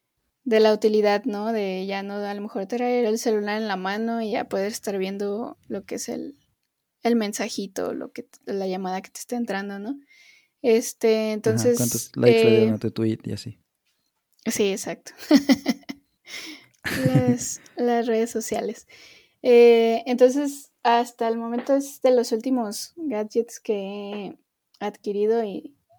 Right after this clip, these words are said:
Speaker 1: y está muy, muy interesante. Eh, hablando de, de gadgets. Y por otro tema, es, en otro tema más bien, eh,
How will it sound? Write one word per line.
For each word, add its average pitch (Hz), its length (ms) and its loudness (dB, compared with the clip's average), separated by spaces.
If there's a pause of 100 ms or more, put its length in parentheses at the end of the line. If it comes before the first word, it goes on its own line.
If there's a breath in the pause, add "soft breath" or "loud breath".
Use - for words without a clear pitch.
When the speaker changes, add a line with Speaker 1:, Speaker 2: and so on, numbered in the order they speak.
Speaker 1:
y 220 160 -6
está 202 260 -12
muy, 202 380 -10 (840)
muy 233 140 -2
interesante. 202 600 -4 (520 soft breath)
Eh, 214 440 0
hablando 226 360 2
de, 214 280 0
de 233 160 -2
gadgets. 233 640 -2
Y 254 440 0
por 240 180 4
otro 247 220 0
tema, 277 400 2
es, 262 560 -10
en 262 220 -2
otro 254 260 0
tema 269 240 0
más 247 180 -2
bien, 277 320 -2 (640 loud breath)
eh, 240 880 4